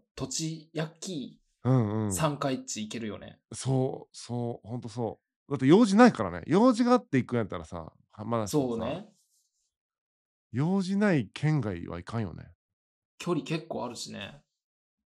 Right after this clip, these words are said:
Speaker 1: 将来的には、まあ、なんかここに住みたいとか思ったりもし、した？
Speaker 2: あのね、一番最初が一番思って、
Speaker 1: うん。
Speaker 2: 二番目はちょっと思って、今回はあんま思わんかったね。
Speaker 1: <laughs> あ、そうなん？
Speaker 2: 理由は、
Speaker 1: うん。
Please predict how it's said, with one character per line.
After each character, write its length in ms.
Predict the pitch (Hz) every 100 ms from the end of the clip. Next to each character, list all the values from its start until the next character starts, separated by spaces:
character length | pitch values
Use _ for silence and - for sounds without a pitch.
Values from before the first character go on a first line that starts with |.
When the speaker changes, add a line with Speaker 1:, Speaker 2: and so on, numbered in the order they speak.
| _ _ _ _ _ _ -
Speaker 1:
将 320 | - 151 156
来 240 | 151 147
的 260 | 151 147 151
に 120 | 139
は、 100 | 117
ま 180 | 120 120
あ、 40 |
な 100 | 117
ん 60 | 110
か 60 | -
こ 80 | -
こ 140 | 135
に 100 | 131
住 180 | - 139
み 100 | 131
た 100 | 131
い 60 |
と 60 | 110
か 80 | 110
思 100 | 120
っ 40 |
た 60 | 98
り 60 |
も 80 | 92
し、 120 | -
し 300 | - - -
た？ 240 | 123 113 - _ -
Speaker 2:
あ 120 | 127
の 80 | 127
ね、 320 | 120 113 113
一 240 | 160 143 220
番 260 | 262 262
最 240 | 220 254 226
初 160 | 247
が 260 | 226 233 220 - _ 175
一 180 | 147
番 160 | 180 185
思 160 | 180 180
っ 80 |
て、 300 | - 110 90 _ _ - -
Speaker 1:
う 60 |
ん。 20 | 156
Speaker 2:
二 80 |
番 340 | 170 208 214 220
目 100 | 220
は 220 | 165 139
ち 120 | 156
ょ 20 |
っ 40 | 151
と 100 | -
思 120 | 110 113
っ 60 |
て、 300 | - 98 90 -
今 220 | 190 214
回 160 | 180 117
は 120 | 110
あ 20 |
ん 60 | 113
ま 80 | 113
思 180 | 110 131
わ 60 |
ん 40 | 131
か 100 | 131
っ 20 |
た 100 | 85
ね。 140 | 85 _ _ _
Speaker 1:
<laughs> 280 | _ _ -
あ、 60 |
そ 300 | - - -
う 40 | 170
な 100 | -
ん？ 180 | 117 _ _ _ _ _ 165
Speaker 2:
理 220 | 156 185
由 100 | 247
は、 380 | 254 240 95 - _ _ _
Speaker 1:
う 80 | 151
ん。 240 | 120 -